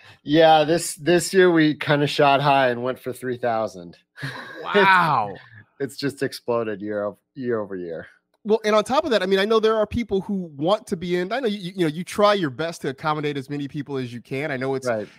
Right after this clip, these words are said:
Speaker 2: it's impossible to accommodate everybody. I mean, how many
Speaker 1: It is.
Speaker 2: requests are you getting nowadays?
Speaker 1: Yeah, this is, this number might, might shock you 'cause it shocked me.
Speaker 2: Hmm.
Speaker 1: Um, three years ago wa-, was the first year we cr-,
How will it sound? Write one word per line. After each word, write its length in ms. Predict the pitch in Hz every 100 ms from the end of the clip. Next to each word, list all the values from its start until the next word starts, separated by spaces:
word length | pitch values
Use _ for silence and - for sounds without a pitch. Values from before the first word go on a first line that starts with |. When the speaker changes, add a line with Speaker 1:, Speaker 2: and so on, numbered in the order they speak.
| _
Speaker 2:
it's 160 | 156 160
impossible 580 | 139 - 156 170 151 143
to 120 | 147
accommodate 480 | - 160 147 135 131
everybody. 640 | 147 175 123 120 120 131
I 40 |
mean, 140 | 143 131
how 160 | 165
many 180 | 226 240
Speaker 1:
It 40 |
is. 40 | 190
Speaker 2:
requests 580 | 156 127 202 - - - _ - -
are 80 | 170
you 220 | 156 165
getting 600 | 127 117 143 247 127 107
nowadays? 640 | 107 104 101 98 95 95 _ _ -
Speaker 1:
Yeah, 220 | 139 120
this 200 | 131 139
is, 140 | 139 -
this 340 | 160 160 - -
number 360 | 147 147 135
might, 400 | 123 131 123 -
might 300 | 143 139 135
shock 420 | - 131 110 107 -
you 160 | 98
'cause 240 | - 131 120
it 120 | 123
shocked 400 | - 143 127 -
me. 360 | 117 104 92 110 -
Speaker 2:
Hmm. 80 | 131
Speaker 1:
Um, 300 | 127 123 113 _ _
three 200 | 156 202
years 240 | 240 190 131
ago 380 | 110 104 95 _ _ _ _ _ _ -
wa-, 300 | 147 135 123
was 240 | 139 127
the 80 | 131
first 360 | - 165 160
year 140 | 165 156
we 140 | 143
cr-, 260 | - 135